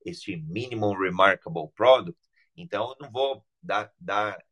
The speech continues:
emitir um parecer. Eu vou, vou dar o voto de confiança. É, vou, vou, vou dar a minha leitura. Em um mundo que cada vez mais tem M V Ps, cada vez mais concorrido,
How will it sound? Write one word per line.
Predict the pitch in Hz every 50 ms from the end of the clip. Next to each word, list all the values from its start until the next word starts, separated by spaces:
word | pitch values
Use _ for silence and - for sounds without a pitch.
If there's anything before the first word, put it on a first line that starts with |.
| _ _
emitir | - 101 104 107 113 107 107 - 120
um | 123 120
parecer. | 107 127 123 131 135 160 156 156 - - 107 104 90 78 - _
Eu | 76 76 80 78
vou, | - 87 92 101 107 - - -
vou | 170 135 165
dar | 180 202 202
o | 196
voto | 170 180 180 180 -
de | - -
confiança. | - 175 180 - - 151 143 127 117 92 - - - - _ _ _ _ _ _ _ _ _ _ _ _ _ _
É, | 92 92 92 92 92 90 90 90 90 90 90 87 90 87 85 82 -
vou, | 85 87 107 110 - -
vou, | 98 107 110 104 104 -
vou | - 101 107 110
dar | 110 123 127
a | 131
minha | 131 135 139 135
leitura. | 131 131 139 143 131 107 - 113 107 101 92 85 80 80
Em | 98 117 123
um | 120 110
mundo | 110 123 156 170 165 143 117 104 92 90 87 _ _ _ _ _ _ _ _ _ _ _ -
que | - 110 110 107 104 95 85 - _
cada | - 98 98 98 95
vez | 95 - 131 131 107
mais | 85 101 113 123 120 110 98 87 -
tem | _ 98 98 95 95 95
M | 92 92 92 90
V | 78 80 85 78 _
Ps, | - 87 95 101 101 101 101 101 - - - _ _ _ _ _ _ _ _ _
cada | - 82 87 92
vez | 104 123 131 110
mais | 101 104 107 113 107 104 -
concorrido, | - - 107 101 101 - - 95 87 82 85 92 101 101 101 98 90 101 101 104